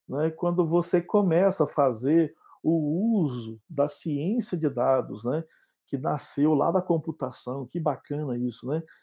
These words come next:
Nasceu lá com a teoria do Big Data, né? E hoje, é, recebeu, é, é, é, uma incorporação de,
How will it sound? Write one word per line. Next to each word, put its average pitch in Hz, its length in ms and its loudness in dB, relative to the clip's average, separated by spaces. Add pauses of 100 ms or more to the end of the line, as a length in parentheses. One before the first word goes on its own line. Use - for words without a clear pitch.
(200)
Nasceu 135 400 2
lá 135 260 6
com 139 140 -6
a 123 60 -4
teoria 139 420 4
do 143 120 2
Big 131 260 0
Data, 120 500 0
né? 127 200 -4
E 123 80 -4
hoje, 135 540 2 (380)
é, 117 420 2
recebeu, 135 840 2 (440)
é, 131 80 -6
é, 123 1080 0
é, 127 60 0
uma 139 240 -2
incorporação 147 1200 2
de, 120 360 -6